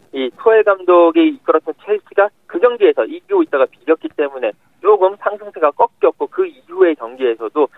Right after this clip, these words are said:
리즈 유나이티드에게 졌습니다. 그러면서 지금 첼시가 다급해졌기 때문에 갑자기 뭐 오바메양이라든지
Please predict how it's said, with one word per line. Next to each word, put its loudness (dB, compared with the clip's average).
리즈 -6
유나이티드에게 -6
졌습니다. -12
그러면서 2
지금 -2
첼시가 0
다급해졌기 -2
때문에 -2
갑자기 -2
뭐 -4
오바메양이라든지 -2